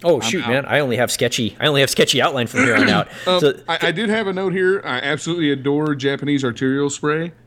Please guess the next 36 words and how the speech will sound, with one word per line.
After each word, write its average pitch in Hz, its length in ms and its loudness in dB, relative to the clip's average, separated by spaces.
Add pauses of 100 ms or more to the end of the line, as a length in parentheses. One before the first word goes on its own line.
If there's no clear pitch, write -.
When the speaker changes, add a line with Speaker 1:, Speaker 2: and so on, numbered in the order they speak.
Speaker 2:
and 107 100 0
I 110 60 2
know 131 260 2
people 127 260 0
are 123 40 -2
gonna 117 160 -2
talk 117 200 -2
about 127 200 -2
that 127 160 -2
because 110 180 -6
that's 104 160 -4
kind 113 160 -2
of 98 120 -6
the 98 100 -8
thing 104 180 -4
I 101 80 0
always 104 180 -2
get 107 120 0
into. 113 380 -2 (420)
But 139 160 -2
you 160 80 0
can 139 100 2
see 151 540 4 (240)
where 123 120 4
Quentin 147 280 -2
Tarantino 131 580 2
got 117 160 0
his 113 140 0
inspiration 120 500 0
for 107 100 -6
Kill 110 220 0
Bill, 95 420 -4
for - 160 -4
all 120 300 2
of 98 80 -4
that. 73 220 -10